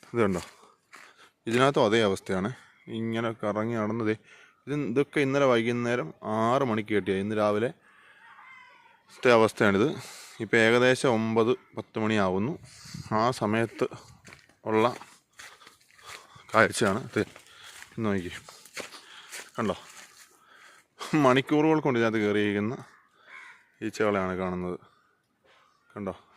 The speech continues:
ഇനി അടുത്തത് കാണിച്ചു തരാവേ. ഇങ്ങോട്ടൊക്കെ നമ്മുടെ കുക്കുംബർ കായ്ച്ചു തുടങ്ങിയ സ്ഥലങ്ങളാണ്. അപ്പോൾ ദേ ഇതിൽ കിടക്കുന്നുണ്ടോ,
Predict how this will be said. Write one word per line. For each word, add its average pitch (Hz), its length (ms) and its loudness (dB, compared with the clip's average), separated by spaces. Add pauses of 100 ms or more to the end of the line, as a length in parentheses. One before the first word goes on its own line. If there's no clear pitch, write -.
ഇനി 113 180 -6
അടുത്തത് 101 300 0
കാണിച്ചു 92 220 -2
തരാവേ. 101 200 2 (1300)
ഇങ്ങോട്ടൊക്കെ 123 480 2
നമ്മുടെ 120 240 2 (800)
കുക്കുംബർ 131 400 4 (540)
കായ്ച്ചു 117 340 4
തുടങ്ങിയ 123 340 4 (840)
സ്ഥലങ്ങളാണ്. 117 520 4 (560)
അപ്പോൾ 110 220 -6
ദേ 113 60 0 (500)
ഇതിൽ 117 180 -4
കിടക്കുന്നുണ്ടോ, 98 420 0